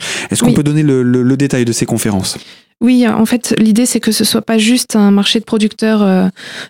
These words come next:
Speaker 2: classique, mais qu'il y ait aussi des espaces pour pouvoir échanger sur des thèmes qui sont importants en termes de développement durable, d'agriculture biologique et de solidarité. Donc, il y aura diverses conférences qui vont être organisées tout au long du week-end.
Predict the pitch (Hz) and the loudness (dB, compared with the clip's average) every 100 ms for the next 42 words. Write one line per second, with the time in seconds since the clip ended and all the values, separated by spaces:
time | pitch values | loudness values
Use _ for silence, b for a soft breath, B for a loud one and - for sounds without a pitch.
0 | - 220 220 - 277 - 214 - 226 220 | -4 -2 0 0 -2 0 -2 0 0 0
1 | - 254 226 202 196 202 - 240 - 220 | 0 0 2 2 2 -2 -2 -4 -2 -4
2 | - 214 214 202 226 - 233 220 247 - | 0 0 2 0 0 2 2 2 0 0
3 | 208 208 - 220 220 190 - 202 202 196 | 0 0 0 0 0 -2 2 2 4 2
4 | 196 190 226 269 214 196 202 196 190 185 | 0 -2 -2 0 0 0 2 2 2 2
5 | 185 180 196 196 202 196 196 190 202 214 | 2 0 0 0 2 2 2 2 2 2
6 | 196 190 - - - - 196 202 196 190 | 0 -2 -2 -4 -4 -2 0 2 2 2
7 | 214 226 196 - 190 185 190 190 233 - | 0 0 -2 0 0 0 2 0 -2 -6
8 | B B B B B - 214 226 214 220 | B B B B B -2 0 2 2 2
9 | 208 214 226 - 220 226 208 208 240 269 | 2 0 0 -2 -2 0 0 2 0 0
10 | - 214 202 208 208 208 208 226 - 226 | 0 0 0 0 2 2 2 0 -2 0
11 | 220 214 208 196 - 247 | 2 4 4 2 0 0